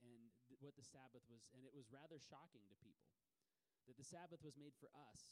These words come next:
and not us for the Sabbath. He's essentially saying is that we don't need to work to keep it holy. God is not like the Greek and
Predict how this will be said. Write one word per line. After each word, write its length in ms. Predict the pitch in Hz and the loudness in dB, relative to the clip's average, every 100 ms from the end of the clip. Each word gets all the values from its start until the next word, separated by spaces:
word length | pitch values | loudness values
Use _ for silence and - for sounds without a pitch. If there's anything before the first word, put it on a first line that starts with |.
| - | -4
and 80 | 113 | -8
not 200 | 120 127 123 | -6 -4 -4
us 160 | 123 - | -4 -4
for 80 | 113 | -6
the 120 | 117 | -4
Sabbath. 400 | - 113 92 85 | -4 -4 -8 -10
He's 200 | 120 110 | -10 -6
essentially 440 | 127 - 180 180 160 | -2 0 2 2 0
saying 240 | 151 135 131 | 0 -2 -2
is 120 | 113 | -6
that 80 | 107 | -6
we 160 | 117 170 | -2 4
don't 160 | 180 147 | 4 2
need 160 | 160 | -2
to 80 | 139 | 0
work 200 | 135 143 | 0 0
to 100 | 127 - | -6 -14
keep 120 | - | -10
it 120 | - | -6
holy. 320 | 139 143 156 151 - - - - 107 | -2 0 0 -4 -10 -20 -20 -16 -4
God 240 | 113 143 165 | -2 0 2
is 160 | 135 131 | 2 2
not 240 | 139 143 | 0 0
like 160 | 151 - | 0 2
the 80 | 151 | 2
Greek 320 | 135 143 151 - | 4 6 4 0
and 80 | 127 | -6